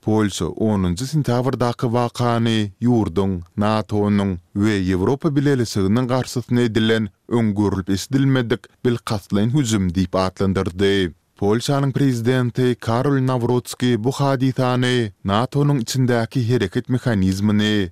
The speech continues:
we biziň jogap bermäge taýýarlygymyzy synap görmek synansagy diýip häsiýetlendirdi. Resmiýlerin aýtmagyna görä, pidalar ýok. Ýöne azyndan bir öýe we bir hafta ulogy zeper etdi.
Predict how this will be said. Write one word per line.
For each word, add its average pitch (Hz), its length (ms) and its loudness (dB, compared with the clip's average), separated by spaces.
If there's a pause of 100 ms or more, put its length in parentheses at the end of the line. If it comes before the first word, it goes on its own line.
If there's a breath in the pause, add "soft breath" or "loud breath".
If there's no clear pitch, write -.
(120)
we 120 320 0
biziň 131 280 0
jogap 98 380 -2
bermäge 135 520 0
taýýarlygymyzy 120 960 0
synap 110 440 -2
görmek 113 400 0
synansagy 101 720 0 (180)
diýip 101 320 0
häsiýetlendirdi. 95 1040 0 (260)
Resmiýlerin 110 720 0
aýtmagyna 104 520 0
görä, 113 280 0
pidalar 101 540 -2
ýok. 95 460 -2 (160)
Ýöne 101 280 2
azyndan 120 580 0
bir 113 80 2
öýe 110 520 2 (160)
we 98 200 0
bir 139 100 0
hafta 131 320 -2
ulogy 107 520 0
zeper 120 300 0
etdi. 92 640 0